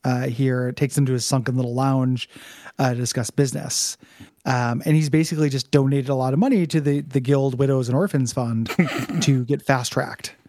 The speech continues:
Speaker 2: Yeah.
Speaker 1: uh, into the Guild.
Speaker 2: Yeah. He's just cutting through all the red tape with his inordinate amount of money. Um,
Speaker 1: Mm-hmm.
Speaker 2: you know, <laughs>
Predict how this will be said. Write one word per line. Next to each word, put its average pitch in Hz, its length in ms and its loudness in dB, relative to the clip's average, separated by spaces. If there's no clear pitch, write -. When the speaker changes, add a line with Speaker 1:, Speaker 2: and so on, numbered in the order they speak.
Speaker 2:
Yeah. 165 380 0
Speaker 1:
uh, 127 240 0
into 131 260 2
the 135 80 -4
Guild. 160 400 -6
Speaker 2:
Yeah. 95 340 0
He's 123 140 4
just 120 140 0
cutting 123 220 4
through 113 200 2
all 104 60 2
the 98 100 0
red 95 180 0
tape 95 280 0
with 98 120 -2
his 92 340 0
inordinate 165 520 2
amount 165 300 0
of 190 180 2
money. 131 560 2
Um, 104 600 2
Speaker 1:
Mm-hmm. 233 40 2
Speaker 2:
you 107 100 4
know, 90 240 0
<laughs> - 40 -20